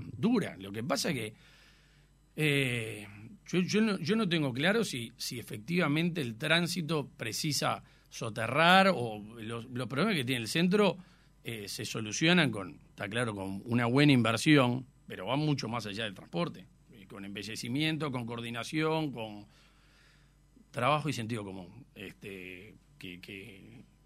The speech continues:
que no, no, no, no sé el tema del, del transporte, si es realmente lo que precisa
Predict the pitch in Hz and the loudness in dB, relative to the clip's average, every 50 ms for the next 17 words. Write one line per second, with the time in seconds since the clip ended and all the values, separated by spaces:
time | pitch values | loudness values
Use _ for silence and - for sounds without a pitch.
0 | _ _ - - 110 98 98 101 101 110 110 113 113 117 127 131 131 131 131 131 | _ _ -14 -10 -8 -8 -6 -6 -6 -6 -4 -4 -2 -2 0 0 0 0 2 2
1 | 131 131 131 127 131 127 - - 151 143 139 131 113 107 131 120 120 113 104 101 | 2 2 2 2 2 0 2 2 4 4 4 4 2 0 -2 0 0 -2 -2 -4
2 | 98 - - 156 - 117 117 107 101 113 113 98 - 143 143 151 151 143 151 120 | -6 -10 -14 -16 -12 -10 -8 -8 -6 -4 -4 -2 2 2 2 2 2 2 0 -2
3 | - 110 104 104 107 110 123 135 131 127 123 127 127 120 127 139 139 131 131 120 | -2 -4 -6 -6 -8 -4 -2 -2 -2 0 0 -2 0 2 2 2 2 2 0 -2
4 | 107 104 104 101 101 98 92 - 123 107 90 120 104 90 90 | -4 -4 -6 -6 -6 -6 -6 -4 -4 -4 -4 -4 -6 -6 -8